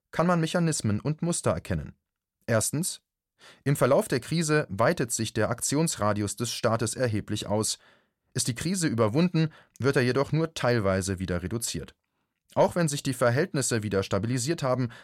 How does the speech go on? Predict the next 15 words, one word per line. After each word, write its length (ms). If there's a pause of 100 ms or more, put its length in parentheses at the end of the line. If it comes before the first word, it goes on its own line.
(160)
bewegt 300
sich 160
die 120
staatliche 500
Dominanz 580
also 280
auf 140
erkennbar 720
höherem 380
Niveau 380 (260)
als 240
vor 400
Eintritt 480
der 100
Krise. 420